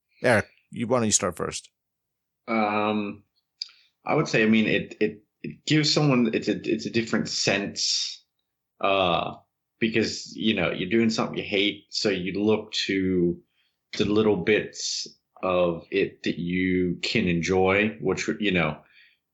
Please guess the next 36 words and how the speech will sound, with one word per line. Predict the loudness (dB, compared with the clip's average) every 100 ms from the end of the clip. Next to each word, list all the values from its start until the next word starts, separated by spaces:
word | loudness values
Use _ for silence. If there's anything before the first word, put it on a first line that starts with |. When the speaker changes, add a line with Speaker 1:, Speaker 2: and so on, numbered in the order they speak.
| -14 -12 -8 -2
Speaker 2:
making | 0 0 -2 0
money, | 0 2 2 0 -2 -10 _ _ _ -2
um, | 0 0 -4 -10 -14 -18 _ _ _ _ _ _ _ -20 -16 -10
and | -8 -6 2
using | 4 4 2
that | 0
money | 0 -2
to | -2
do | 0 0
the | 0
things | 0 -2 0
you | 0
really | 2
wanted | 2 0 0
to | -2
do, | 0 2 2 0 -6
you | -2 0
know, | 0 0 0
uh, | 0 0
like, | 0 0 -4 -12 -12 -14 -8
you | -2
know, | 0 -2 -6 _ _ _ _ -16 -14 -12 -6 0
out | 2 4
in | 2
the | 0 0
academy, | 2 2 2 2 0
when | -2
you | -2
get | -2
in | -2 -2
the |
academy | 0 0 2 0 0 0
and | 0
that, | 0 -2 -4
you | -6
kinda, | -2 -2